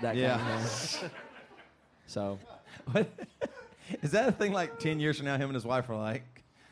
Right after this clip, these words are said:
Speaker 2: laying in bed, he's like, "Remember when my balls were huge? <laughs> That was weird. Remember that? Late twenties, my balls got huge? That's crazy."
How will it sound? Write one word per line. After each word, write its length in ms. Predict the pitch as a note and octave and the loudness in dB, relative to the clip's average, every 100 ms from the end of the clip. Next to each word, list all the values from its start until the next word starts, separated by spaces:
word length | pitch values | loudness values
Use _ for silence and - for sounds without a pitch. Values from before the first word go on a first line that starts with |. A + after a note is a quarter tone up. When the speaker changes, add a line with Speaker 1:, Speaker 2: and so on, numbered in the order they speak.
| - | -12
Speaker 2:
laying 180 | B2 B2+ | -2 0
in 80 | B2 | 2
bed, 140 | A#2+ | 2
he's 200 | A#2+ A#2 | 2 0
like, 120 | G#2+ A2 | -2 -6
"Remember 220 | A3 A#4+ | -6 -4
when 80 | D4 | -2
my 140 | E3+ A#2 - | -2 -4 -6
balls 360 | F2+ G#2 D#3 D3+ | -2 2 2 2
were 100 | E3 | 0
huge? 420 | F3+ F#3+ - - | 2 2 2 2
<laughs> 60 | - | 2
That 1000 | A#3+ A3 - G#3 - F#3+ - F3 D#3+ E3 G#3 | 2 2 0 0 -2 0 -2 -2 -4 6 6
was 140 | G3 | 8
weird. 720 | E3+ G3+ D4+ B3 D3+ B2 - - - - B3 - | 8 8 8 8 6 2 0 -6 -6 2 2 4
Remember 260 | A#3 D4+ | 4 6
that? 600 | F4 F4 F4 D4+ F#3 D#3+ E3 | 8 10 10 8 2 0 6
Late 200 | A3 - | 6 6
twenties, 440 | F#3+ G#3+ C#4 A3+ | 2 4 2 0
my 120 | D#3+ | 0
balls 380 | - A#2 C#3+ G3+ | 2 2 2 0
got 160 | A3+ A#3 | 0 -2
huge? 260 | C3 B2+ | -2 -2
That's 200 | - - | -2 -6
crazy." 580 | - F3+ G#3 A3+ A#2 G2+ | -2 2 2 2 -2 -4